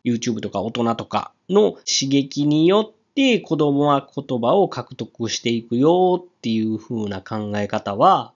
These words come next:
ブルーナーの言語獲得支援システムの説明ですね。逆に内側からはチョムスキーの言語獲得装置の説明です。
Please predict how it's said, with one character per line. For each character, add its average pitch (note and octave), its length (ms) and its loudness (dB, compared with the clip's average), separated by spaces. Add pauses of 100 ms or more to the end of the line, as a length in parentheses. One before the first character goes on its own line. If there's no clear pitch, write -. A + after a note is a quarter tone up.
(680)
ブ C3 100 -2
ル E3 80 4
ー D3 160 4
ナ B2 180 -2
ー A3+ 40 -2
の A3 180 2
言 A#2+ 220 -2
語 G2 120 -6
獲 - 260 -14
得 G2+ 280 -10
支 - 180 -4
援 G#2 160 -2
シ A2+ 200 -4
ス - 120 -10
テ F3+ 80 -2
ム A#3 120 2
の A3+ 100 0
説 - 340 -10
明 F#2 160 -8
で F#2+ 120 -16
す - 160 -10
ね。 D#3 280 -2
逆 F#3 300 -4
に A#3 260 0
内 F#3+ 240 -4
側 F#3+ 220 0
か A3 140 -2
ら C4 100 0
は C4 180 0
チ - 120 -4
ョ - 20 2
ム D3 100 0
ス - 160 -10
キ G#2+ 140 -8
ー G2+ 60 -4
の F#2+ 120 -8
言 A#2+ 240 0
語 F#2+ 140 -8
獲 - 240 -10
得 - 240 -6
装 F#3 200 2
置 D3+ 180 -6
の F#2 60 -10
説 G2+ 240 -14
明 G2 80 -10
で C#3 100 -2
す。 - 200 -12